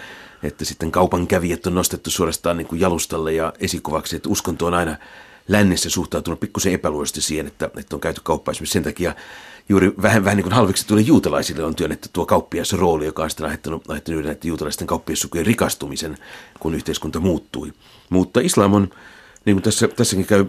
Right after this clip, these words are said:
käy ilmi, että tässä kehotetaan käymään yhteisestä sopimuksesta kauppaa,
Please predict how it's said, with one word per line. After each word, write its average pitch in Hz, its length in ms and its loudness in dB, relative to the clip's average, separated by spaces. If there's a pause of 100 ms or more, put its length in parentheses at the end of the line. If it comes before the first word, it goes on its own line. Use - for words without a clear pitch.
käy 107 180 6
ilmi, 90 180 4
että - 140 -8
tässä 90 220 -4 (300)
kehotetaan 90 540 4
käymään 92 320 4
yhteisestä 87 480 0
sopimuksesta 87 580 -4
kauppaa, 78 720 -2